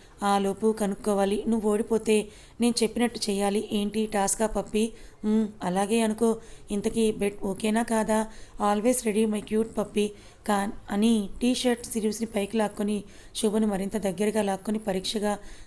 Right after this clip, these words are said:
చూడటం మొదలు పెడతాడు వేద్. ఇంచు కూడా గ్యాప్ లేకుండా చిక్కగా వేసిన డిజైన్కు పేరు ఎక్కడుందో వెతుకుతున్న వేద్ కంటికి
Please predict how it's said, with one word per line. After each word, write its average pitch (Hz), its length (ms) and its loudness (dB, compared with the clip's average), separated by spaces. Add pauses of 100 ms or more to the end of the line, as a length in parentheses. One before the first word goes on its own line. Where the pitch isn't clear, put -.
(100)
చూడటం 233 420 2
మొదలు 202 220 0
పెడతాడు 196 420 -2
వేద్. 196 260 0 (100)
ఇంచు 208 260 -4
కూడా 220 260 0
గ్యాప్ 196 240 -2
లేకుండా 196 440 0 (440)
చిక్కగా 254 400 4
వేసిన 220 320 2
డిజైన్కు 208 520 0
పేరు 208 300 0
ఎక్కడుందో 208 460 0 (440)
వెతుకుతున్న 220 460 2
వేద్ 202 300 0
కంటికి 214 460 -2